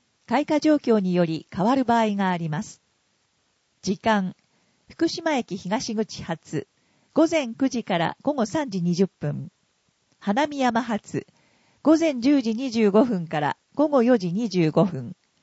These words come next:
約二十分に一本の間隔で運行。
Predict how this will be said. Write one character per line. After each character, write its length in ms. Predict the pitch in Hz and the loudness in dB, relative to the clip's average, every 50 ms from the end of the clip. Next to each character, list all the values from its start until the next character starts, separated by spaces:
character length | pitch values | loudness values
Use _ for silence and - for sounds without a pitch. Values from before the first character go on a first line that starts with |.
| _ _ _ _ _ _ | _ _ _ _ _ _
約 380 | - 233 247 - - 180 147 - - | -4 -4 -4 -2 -2 -4 -4 -2 -2
二 120 | 190 196 | -2 0
十 140 | 220 302 320 | 0 0 -2
分 260 | - - - 311 285 | -2 -4 -6 -6 -4
に 140 | 247 240 254 | -6 -8 -8
一 80 | 285 - _ | -10 -8 _
本 180 | - 247 226 196 | -2 0 0 2
の 120 | 185 185 | 0 -2
間 200 | - - 202 196 | -2 -2 -6 -6
隔 260 | 190 202 190 - 196 180 | -4 -4 -4 -2 0 0
で 120 | 180 180 | 0 2
運 220 | 170 165 165 170 | 0 0 -2 -4
行。 480 | - - - 170 151 143 131 117 - - | -6 -2 0 0 2 2 0 -2 -4 -6